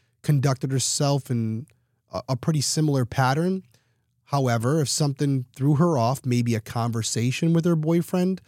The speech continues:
the night before that, that frustrated her and maybe she wanted to prove a point, could she go outside what she would normally do during covid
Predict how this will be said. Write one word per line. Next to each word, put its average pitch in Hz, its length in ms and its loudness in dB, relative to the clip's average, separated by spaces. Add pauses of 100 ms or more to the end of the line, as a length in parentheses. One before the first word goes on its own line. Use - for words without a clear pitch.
(280)
the 185 80 4
night 180 220 0
before 185 340 2
that, 131 200 2 (120)
that - 180 -2
frustrated 147 600 0
her 180 260 0
and 123 200 0 (320)
maybe 127 240 0
she 143 180 -2
wanted 131 380 0
to 113 440 -2 (180)
prove 156 260 2
a 127 60 2
point, 143 420 -2 (880)
could 202 260 2
she 208 200 0
go 170 240 2
outside 156 500 0
what 143 160 -2
she - 160 -4
would 139 180 0
normally 143 340 0
do 143 260 2
during 135 340 0
covid 151 420 0